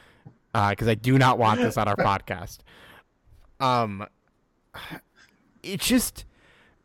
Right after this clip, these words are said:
Sean McVay, for all the credit we gave him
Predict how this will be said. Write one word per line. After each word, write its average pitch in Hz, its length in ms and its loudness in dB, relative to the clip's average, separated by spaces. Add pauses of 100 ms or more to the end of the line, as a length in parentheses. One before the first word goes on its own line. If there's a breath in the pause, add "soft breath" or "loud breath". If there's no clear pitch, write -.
(760)
Sean 220 380 2
McVay, 143 380 2
for 117 280 2
all 123 240 4
the 147 80 2
credit 120 300 2
we 104 100 -4
gave 101 240 -2
him 95 340 -4